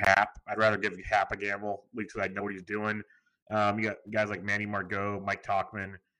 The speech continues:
when it comes to outfielders that are interesting. But the thing that concerns me with the Rays is 'cause they haven't penciled in the D H,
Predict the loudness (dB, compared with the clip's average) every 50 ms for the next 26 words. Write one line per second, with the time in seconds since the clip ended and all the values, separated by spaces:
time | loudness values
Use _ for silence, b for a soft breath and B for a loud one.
0 | _ _ _ -12 -8 -6 -6 -6 -6 -4 -2 0 0 0 -2 -4 -6 -6 -4 -4
1 | -4 -4 -4 -4 -4 -4 -4 -4 -4 -6 -8 -12 -8 -6 -4 -4 -4 -6 -10 -14
2 | _ _ _ _ _ _ _ _ -4 -4 -4 -2 -2 -2 -2 -2 0 0 -2 -2
3 | -4 -8 -18 -20 _ _ _ _ _ _ _ -10 -8 -8 -8 -4 -4 -2 -2 -2
4 | -4 -4 -2 -2 -2 -2 -2 -2 -2 0 2 4 4 4 4 2 -2 -6 -10 -10
5 | -12 -6 -2 0 0 2 2 4 4 4 4 2 0 0 0 -2 -2 -4 -4 -4
6 | -4 -6 -6 -4 -4 -4 -2 -2 -2 -4 -6 -10 -18